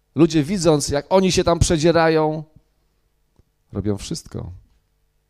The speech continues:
aby im się to nie udało. Nie zważają na nic. Patrzą, jest dach. Włażą na ten dach,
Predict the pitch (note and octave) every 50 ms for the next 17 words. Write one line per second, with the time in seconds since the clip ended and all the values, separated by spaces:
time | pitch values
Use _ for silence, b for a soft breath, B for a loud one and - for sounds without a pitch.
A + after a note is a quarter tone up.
0 | _ - - G2 F#2+ F#2 G#2+ G#2+ A2 - C3 - C#3 D#3+ A3 G#3 G#3 E2+ G2 F2
1 | - - - G#2+ - _ _ _ _ _ _ _ _ _ _ _ _ _ _ _
2 | _ _ _ _ _ _ _ _ _ _ _ _ _ _ _ _ _ _ _ _
3 | _ _ _ b b b b b b A#2 C3 C3+ A#2+ C3 B2+ D3 D3+ C3+ D3+ D3+
4 | D3+ D3+ D3+ D3+ D3+ D3+ D3+ D3 C3+ B2 G#2+ F#2 - - - - - _ _ _
5 | _ _ _ _ _ _ _ _ _ _ _ _ _ _ _ _ _ _ _ _
6 | _ _ _ _ _ - - A#2 - - - B2 A2+ A2 A2 A2 A2 A2 G#2 G#2
7 | F#2 D#2+ - - - _ _ _ _ _ _ _ _ _ _ _ _ _ _ _
8 | _ _ _ _ _ _ _ _ _ _ _ _ _ _ _ _ _ _ _ _
9 | _ _ _ _ _ _ _ - G#2+ A2 C#3 E3+ E3+ E3+ D#3 C3+ C#3+ B2 A#2+ A#2+
10 | A#2 - A2+ A#2 A#2 A2 A#2+ A#2+ D3 E3 - - -